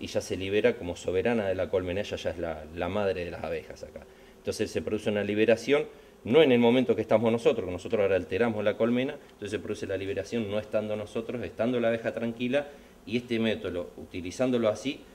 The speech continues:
tiene cien por ciento de aceptación. Si no hay una aceptación es porque nos equivocamos en algo, no fue bien colocado el caño, quedó un agujero o le pusimos mucha cantidad de abejas.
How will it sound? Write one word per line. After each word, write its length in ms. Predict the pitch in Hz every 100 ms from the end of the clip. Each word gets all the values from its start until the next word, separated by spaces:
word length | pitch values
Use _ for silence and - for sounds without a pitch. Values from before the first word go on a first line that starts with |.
| - -
tiene 340 | 87 95 98 - - - -
cien 340 | - - 123
por 140 | 110 98
ciento 240 | 110 101
de 20 |
aceptación. 560 | 95 - - 92 98 92
Si 240 | - 90
no 160 | 104 127
hay 180 | 147 135
una 160 | 123 113
aceptación 520 | 110 107 107 - 143
es 60 |
porque 240 | - 95 95
nos 100 | 92
equivocamos 520 | 90 95 92 98 95
en 100 | 95
algo, 220 | 87 82
no 120 | 92
fue 220 | 98 98 92
bien 180 | 95
colocado 440 | 87 92 87 95 90
el 120 | 85
caño, 420 | 123 120 107 92
quedó 200 | 90 92
un 100 | 92
agujero 640 | 87 - 117 113 104 92 - - -
o 80 | 85
le 100 | 82
pusimos 340 | 85 98 95
mucha 260 | 98 104 92
cantidad 380 | 90 87 95
de 80 | 87
abejas. 200 | 85 -